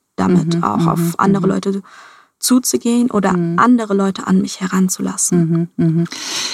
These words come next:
Speaker 2: Wie ist das mit, äh, Selbstmotivation?
Speaker 1: Ähm, ist unterschiedlich. Also es gibt Momente,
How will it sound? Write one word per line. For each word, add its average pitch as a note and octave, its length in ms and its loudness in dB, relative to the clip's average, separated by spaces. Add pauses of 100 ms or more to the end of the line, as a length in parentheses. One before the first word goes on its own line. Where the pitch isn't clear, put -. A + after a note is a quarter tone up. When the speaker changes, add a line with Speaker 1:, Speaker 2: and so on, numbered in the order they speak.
(260)
Speaker 2:
Wie F#3+ 180 0
ist - 100 0
das C4 140 0
mit, A#3 220 2
äh, F#3+ 280 2
Selbstmotivation? D3+ 960 -2 (1000)
Speaker 1:
Ähm, A3 520 0 (400)
ist B3 140 0
unterschiedlich. G#3 800 0
Also G3+ 140 -2
es G#3 140 -6
gibt - 280 -4
Momente, A3 500 0